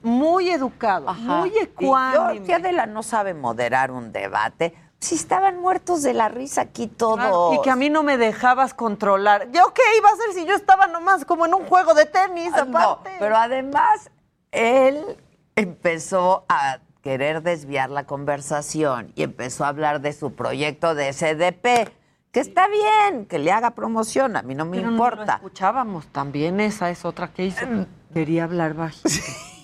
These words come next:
Speaker 2: <laughs>
Speaker 1: para que le pusiéramos más atención. No escuchaban del otro lado de la mesa.
Speaker 2: Ah, sí, no, nadie escuchaba nada. Y estos que son también tremendos, se reían.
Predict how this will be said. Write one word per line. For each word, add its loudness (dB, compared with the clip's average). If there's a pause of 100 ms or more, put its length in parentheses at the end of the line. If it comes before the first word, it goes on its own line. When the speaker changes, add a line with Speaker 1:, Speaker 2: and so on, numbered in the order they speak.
Speaker 2:
<laughs> -2
Speaker 1:
para -4
que -6
le -4
pusiéramos -4 (120)
más -4
atención. -4 (1800)
No 4
escuchaban 4
del 4
otro 4
lado 2
de 0
la 2
mesa. -2 (100)
Speaker 2:
Ah, -6
sí, -6
no, 0
nadie 0
escuchaba -6 (120)
nada. -2 (320)
Y 0
estos -4
que -6
son -6 (260)
también -6
tremendos, -4 (320)
se -2
reían. 2